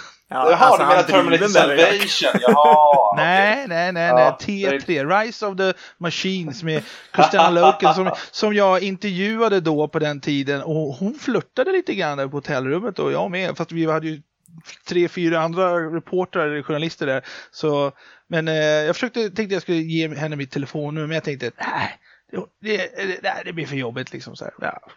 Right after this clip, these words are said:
Speaker 3: Men hon var
Speaker 2: Alltså,
Speaker 3: vacker.
Speaker 2: ja, okej. Det, det är någon slags skådespelare du menar här nu, eller?
Speaker 3: Ja, hon som
Speaker 2: Eh,
Speaker 3: spelar
Speaker 2: jag, jag,
Speaker 3: den
Speaker 2: jag vet ingenting,
Speaker 3: roboten
Speaker 2: jag
Speaker 3: som
Speaker 2: vet inget.
Speaker 3: kickar ass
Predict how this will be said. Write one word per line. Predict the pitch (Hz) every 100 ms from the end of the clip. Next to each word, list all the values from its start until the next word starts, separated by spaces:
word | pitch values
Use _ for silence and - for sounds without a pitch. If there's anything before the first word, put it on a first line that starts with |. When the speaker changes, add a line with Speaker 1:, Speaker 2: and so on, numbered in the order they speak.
| -
Speaker 3:
Men | - 185
hon | 208
var | 269
Speaker 2:
Alltså, | 311 - 120
Speaker 3:
vacker. | 110 107 107 - _ _ _ _ _ _ - -
Speaker 2:
ja, | 131 175
okej. | - 101 -
Det, | 120 131 135
det | 139
är |
någon | 147
slags | 143 147 -
skådespelare | - 147 123 113 - 160 165 147
du | 131
menar | 123 107 101
här | 101 98
nu, |
eller? | 98 98 - - -
Speaker 3:
Ja, | 160 160 170
hon | 180 202
som | 208
Speaker 2:
Eh, | 196
Speaker 3:
spelar | 202 190
Speaker 2:
jag, | 156 -
jag, | - - 165
Speaker 3:
den | 175 190
Speaker 2:
jag | 190
vet | 156
ingenting, | 175 175 247 285
Speaker 3:
roboten | 294 226
Speaker 2:
jag | 202
Speaker 3:
som | 143
Speaker 2:
vet | -
inget. | 143
Speaker 3:
kickar | 233 220 208 190
ass | 220 262 147 135 -